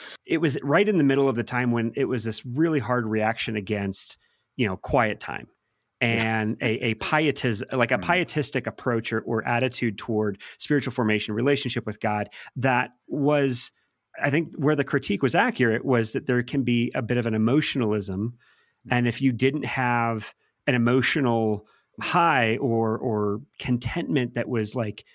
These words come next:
Speaker 1: transcendent in a way that was actually probably more Buddhist than Christian,
Speaker 2: <laughs>
Speaker 1: then you, you were doing it wrong. And, and there was a, kind of a reaction to that. And I think,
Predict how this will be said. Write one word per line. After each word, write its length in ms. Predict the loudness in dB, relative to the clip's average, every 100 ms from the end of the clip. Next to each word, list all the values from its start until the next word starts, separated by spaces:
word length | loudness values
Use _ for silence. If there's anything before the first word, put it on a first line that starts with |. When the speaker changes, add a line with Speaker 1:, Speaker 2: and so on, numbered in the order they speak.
| -8
Speaker 1:
transcendent 800 | -2 0 0 0 0 2 0 0
in 100 | 0
a 40 |
way 120 | 0 0
that 80 |
was 120 | 0 -4
actually 240 | -6 -8
probably 220 | -4 -2
more 120 | -2
Buddhist 540 | -4 -4 0 0 -2 -4
than 160 | -6
Christian, 540 | -4 -6 -4 0 0 0 -4 -8
Speaker 2:
<laughs> 200 | -8 -2
Speaker 1:
then 300 | 0 4 4
you, 520 | 4 4 4 2 -2 _ _ _
you 300 | -12 -2 4
were 100 | 4
doing 200 | 6 4
it 80 | 2
wrong. 300 | 0 -2 -2
And, 200 | -2 0 0
and 100 | 2
there 60 |
was 120 | 2
a, 100 | 0 -4 -6 -10 -8
kind 180 | -2 0
of 40 |
a 20 | 2
reaction 440 | 2 2 0 -4
to 80 | -2
that. 60 |
And 60 | -2
I 40 |
think, 200 | -2 -4